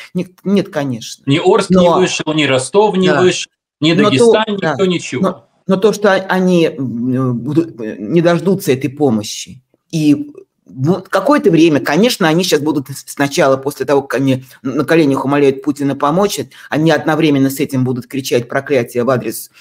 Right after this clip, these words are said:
Speaker 1: с-, страшных, э, украинских фашистов, которые на их землю пришли. Но
Speaker 2: Мгм.
Speaker 1: это все пустота, это ничего не дает, ничего, не, не, не, на этом ничего не, не вырастет.
Speaker 2: А ему
Speaker 1: Патриотизм
Speaker 2: насрать,
Speaker 1: не
Speaker 2: да, на
Speaker 1: вырастет. Ему?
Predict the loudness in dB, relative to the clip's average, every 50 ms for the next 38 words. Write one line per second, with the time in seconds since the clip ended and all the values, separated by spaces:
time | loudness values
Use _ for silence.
0 | -20 _ _ _ _ -14 -14 -14 -12 -12 -14 -8 -4 -2 -2 -2 -2 -2 -4 -4
1 | -6 -6 -4 -2 0 0 0 0 0 -2 -2 -2 0 0 2 0 0 -4 -8 -8
2 | -6 -6 -4 -2 -2 -4 -2 -2 -4 -2 -2 -2 -2 -2 -2 -2 0 0 0 0
3 | 0 0 0 2 0 0 0 0 0 2 2 2 2 0 -2 -4 -8 -8 -8 -6
4 | -4 -2 -2 -4 -4 -6 _ -20 -10 -6 -2 0 2 2 2 2 0 -2 0 0
5 | 0 0 0 -4 -8 -6 -4 -2 -2 -2 0 0 0 0 0 -2 -2 -4 -6 -4
6 | -2 -2 -2 -2 0 2 2 2 2 2 0 0 0 2 2 0 0 -2 -4 -10
7 | -20 _ _ _ _ _ _ -4 -4 -2 0 0 2 2 2 0 0 -2 -2 -2
8 | -2 -4 -4 -6 -6 -4 -2 -2 -2 -2 -2 -2 -4 -4 -4 -4 -4 -4 -2 0
9 | 2 2 2 2 0 -4 -4 -2 -2 -2 0 0 -2 0 0 2 4 4 4 4
10 | 2 0 -4 -10 -14 -20 -20 _ -20 -20 _ _ _ _ _ -2 -2 0 2 2
11 | 2 2 2 2 2 2 2 2 2 4 4 4 4 4 4 4 4 4 2 0
12 | -2 -6 -12 -14 -16 -14 _ -8 -6 -4 -4 -4 -6 -8